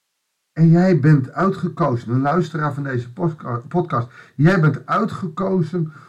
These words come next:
om zijn apostel te zijn. En de vraag is meteen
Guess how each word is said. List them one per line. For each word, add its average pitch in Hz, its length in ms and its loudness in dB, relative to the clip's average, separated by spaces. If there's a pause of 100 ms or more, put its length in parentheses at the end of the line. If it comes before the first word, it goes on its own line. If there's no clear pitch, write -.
(140)
om 151 400 6
zijn 190 360 0
apostel 156 460 -2
te 147 120 -8
zijn. 127 340 -2
En 123 100 -2
de 131 120 -4
vraag 208 340 -2
is 135 240 -4 (320)
meteen 156 720 4